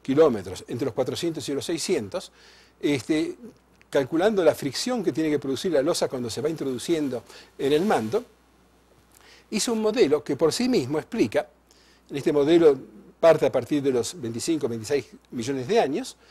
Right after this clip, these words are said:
eh, el modelo corre nada más que, eh, utiliza la densidad de la, de la litosfera oceánica, la fricción que produce con la corteza superi-, con la, la placa superior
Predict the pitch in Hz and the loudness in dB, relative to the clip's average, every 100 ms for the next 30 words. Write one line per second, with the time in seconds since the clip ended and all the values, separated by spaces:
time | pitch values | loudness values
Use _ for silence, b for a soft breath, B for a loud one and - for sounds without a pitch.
0 | b b b _ _ 160 131 135 160 143 | b b b _ _ 2 4 4 2 2
1 | 147 175 160 180 180 170 143 165 175 160 | 6 6 6 4 2 2 0 -2 -2 -2
2 | 151 b b b - 185 170 175 160 135 | -4 b b b -20 -18 -14 -12 -6 -2
3 | 123 156 214 139 - _ - 131 151 139 | -2 -4 -14 -18 -18 _ -10 -8 -6 -2
4 | 160 156 - 127 - - - 127 143 143 | 0 2 0 -2 -4 -12 -4 -2 0 -2
5 | - 160 202 165 147 135 131 123 113 117 | 0 4 4 4 0 0 -4 -10 -6 -4
6 | 117 117 135 147 120 - 190 196 180 190 | -4 -4 -6 -4 -6 0 0 0 -4 -8
7 | 180 B B - 131 156 - 185 165 151 | -10 B B -4 -2 -2 0 0 0 -4
8 | 131 139 139 147 127 117 113 107 120 120 | -2 -4 -2 -6 -4 -6 -6 -8 -10 -8
9 | 127 120 120 123 117 113 107 101 101 98 | -8 -8 -8 -10 -8 -8 -8 -8 -12 -14
10 | 101 143 135 120 123 160 202 | -8 -6 -4 -4 -4 0 0